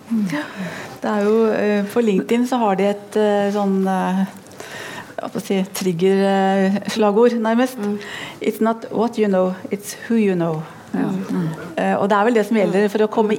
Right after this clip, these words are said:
Speaker 2: inn i politikken også. Altså, man, man blir jo ikke politiker bare sånn,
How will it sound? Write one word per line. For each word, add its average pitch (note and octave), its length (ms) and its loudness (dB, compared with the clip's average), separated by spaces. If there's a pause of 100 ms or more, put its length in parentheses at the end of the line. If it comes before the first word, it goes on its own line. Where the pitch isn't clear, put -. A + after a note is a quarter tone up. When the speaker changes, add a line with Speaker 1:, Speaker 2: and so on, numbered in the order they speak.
Speaker 2:
inn E3+ 260 2
i G3+ 60 2
politikken G#3 420 0
også. B3+ 140 4 (800)
Altså, - 640 -6
man, A#3+ 160 4
man A3+ 140 4
blir G#3+ 100 6
jo F#3+ 80 2
ikke G3+ 140 -4
politiker G#3+ 420 0
bare G3 160 2
sånn, F#3+ 220 0